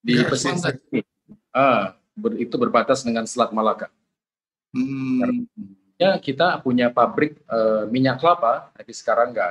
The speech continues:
Speaker 1: ada. Dan kenapa ini kita lakukan? Karena budidaya pohon kelapa mulai ditinggalkan masyarakat,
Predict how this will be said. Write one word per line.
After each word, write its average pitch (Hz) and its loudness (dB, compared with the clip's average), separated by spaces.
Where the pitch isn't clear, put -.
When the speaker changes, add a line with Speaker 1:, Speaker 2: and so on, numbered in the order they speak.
Speaker 1:
ada. 92 -10
Dan 104 -4
kenapa 131 0
ini 123 0
kita 123 0
lakukan? 120 0
Karena 139 -2
budidaya 123 2
pohon 131 -4
kelapa 131 4
mulai 135 2
ditinggalkan 135 0
masyarakat, 117 -2